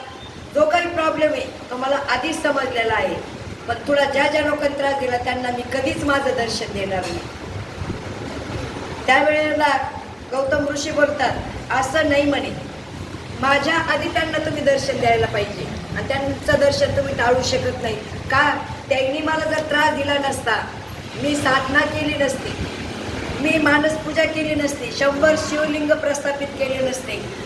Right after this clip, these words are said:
आणि मग तुम्ही मला कशाला प्रगट झाले असतात?" म्हणे, "तुम्हाला त्यांना दर्शन द्यावंच लागेल."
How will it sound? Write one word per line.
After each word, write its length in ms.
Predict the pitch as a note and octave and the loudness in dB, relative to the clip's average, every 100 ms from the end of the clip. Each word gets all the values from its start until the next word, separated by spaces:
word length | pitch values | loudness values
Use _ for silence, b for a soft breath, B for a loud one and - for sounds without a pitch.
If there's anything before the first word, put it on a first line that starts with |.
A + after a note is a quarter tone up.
| - | 0
आणि 200 | A#3+ C#4 | 2 4
मग 260 | C#4+ C#4 E4 | 2 2 0
तुम्ही 160 | E4 | 2
मला 200 | D#4+ D#4 | 4 4
कशाला 320 | D4+ C#4+ C4+ | 4 2 0
प्रगट 340 | A#3+ A#3+ A#3+ A#3 | -2 -4 -4 -4
झाले 200 | G#3 G#3+ | -2 0
असतात?" 300 | G#3 G#3 G3 | -2 -2 -4
म्हणे, 680 | - F#3+ - - - - C#4 | -4 -8 -8 -8 -8 -2 2
"तुम्हाला 380 | C4+ C#4 C#4 C4 | 4 4 4 2
त्यांना 260 | C4 B3+ | 0 0
दर्शन 420 | B3 A#3+ - A#3+ | 0 -2 -2 -2
द्यावंच 380 | A#3+ A3+ B3 - A3 | 2 2 2 0 0
लागेल." 280 | G3 F3 | 0 -2